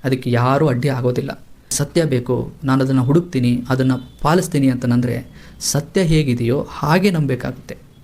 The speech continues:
ಅದರಲ್ಲಿ ಏನು ಬದಲಾವಣೆ ಮಾಡೋ ಸ್ವಾತಂತ್ರ್ಯ ಕೂಡ ನಮಗಿಲ್ಲ, ಅದರಲ್ಲಿ ಏನು ಸೇರ್ಸೋಕ್ಕೂ ಆಗೋದಿಲ್ಲ.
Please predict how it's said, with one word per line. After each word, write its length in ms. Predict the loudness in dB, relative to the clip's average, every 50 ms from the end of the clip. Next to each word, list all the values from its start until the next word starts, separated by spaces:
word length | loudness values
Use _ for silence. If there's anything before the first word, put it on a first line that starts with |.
| -20 -20 -10 -6
ಅದರಲ್ಲಿ 380 | -2 0 0 0 0 0 0 2
ಏನು 340 | 2 4 4 4 4 4 4
ಬದಲಾವಣೆ 580 | 2 2 4 4 4 4 4 4 4 2 2
ಮಾಡೋ 220 | 2 2 2 2 0
ಸ್ವಾತಂತ್ರ್ಯ 540 | 0 0 0 0 0 0 0 0 0 0 2
ಕೂಡ 140 | 2 2
ನಮಗಿಲ್ಲ, 480 | 2 2 0 0 -2 -2 -4 -6 -10 -14 -20 -20 -20 -12 -10 -6
ಅದರಲ್ಲಿ 300 | -2 -2 0 0 2 2
ಏನು 200 | 2 4 2 2
ಸೇರ್ಸೋಕ್ಕೂ 520 | 2 2 2 0 2 2 0 0 2 2
ಆಗೋದಿಲ್ಲ. 480 | 2 2 0 -2 -2 -4 -6 -8 -10